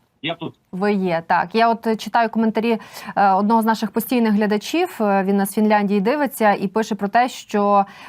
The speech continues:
Speaker 2: у Фінляндії чиновник компанії Nokia порушив правила дорожнього руху і заплатив штраф п'ятнадцять тисяч євро. Не знаю, що він там зробив, але, очевидно, щось, щось серйозне. Ну, і якраз
Speaker 1: Я,
Speaker 2: ті, хто нас
Speaker 1: я,
Speaker 2: з Європи
Speaker 1: я поясню.
Speaker 2: дивляться, пишуть про те, що там все дуже чітко. І,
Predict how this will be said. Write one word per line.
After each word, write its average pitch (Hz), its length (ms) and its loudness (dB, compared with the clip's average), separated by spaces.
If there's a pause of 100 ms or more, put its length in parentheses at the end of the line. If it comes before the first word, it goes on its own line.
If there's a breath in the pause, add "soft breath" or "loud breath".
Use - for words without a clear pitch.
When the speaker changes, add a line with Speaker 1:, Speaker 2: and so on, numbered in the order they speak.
Speaker 2:
у 247 100 -2
Фінляндії 226 600 2
чиновник 240 460 2
компанії 214 460 2
Nokia 233 460 0
порушив 220 500 -2
правила 196 400 0
дорожнього 196 440 0
руху 254 220 -2
і 208 40 2
заплатив 196 400 -2
штраф 247 500 2 (100)
п'ятнадцять 220 560 0
тисяч 202 320 -4
євро. 180 300 0
Не 190 100 0
знаю, 190 200 0
що 196 180 -4
він 196 80 -2
там 196 140 0
зробив, 196 360 -2
але, 196 160 0
очевидно, 202 380 -2
щось, 214 300 -6 (280 loud breath)
щось 262 260 -2
серйозне. 226 560 0
Ну, 277 140 0
і 311 60 -2
якраз 262 300 2
Speaker 1:
Я, 202 100 -2
Speaker 2:
ті, 254 120 -6
хто 269 140 -4
нас 247 160 2
Speaker 1:
я, 208 80 0
Speaker 2:
з 220 40 -2
Європи 254 300 2
Speaker 1:
я 254 80 0
поясню. 262 160 0
Speaker 2:
дивляться, 247 340 -2
пишуть 247 440 -2
про 214 140 -2
те, 240 200 2
що 226 140 -10
там 208 280 0
все 214 200 -2
дуже 226 320 0
чітко. 180 640 -2
І, 180 380 -2